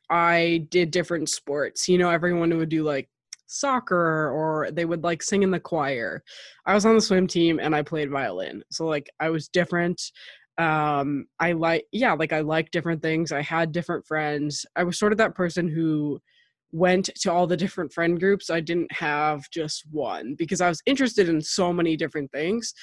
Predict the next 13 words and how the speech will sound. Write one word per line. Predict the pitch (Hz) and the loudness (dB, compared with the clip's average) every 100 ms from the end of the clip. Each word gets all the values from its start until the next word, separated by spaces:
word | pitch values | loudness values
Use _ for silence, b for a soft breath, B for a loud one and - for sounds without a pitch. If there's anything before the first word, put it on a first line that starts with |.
| B B B | B B B
And | 175 180 170 160 165 - _ - | 0 2 0 -2 -4 -12 _ -4
I | 180 190 | 2 2
was | 185 170 | 2 0
really | 185 170 | 0 0
grateful | 196 240 196 | 0 0 -2
to | 180 | -4
my | 151 147 | -2 -2
parents | 151 214 208 - | 2 4 4 2
because | 170 180 165 | -6 -4 -4
they | 175 175 | 0 2
never | 185 170 | 2 0
limited | 156 160 175 147 - - | -2 -2 -2 -2 -6 -12
me. | - 175 | -18 -18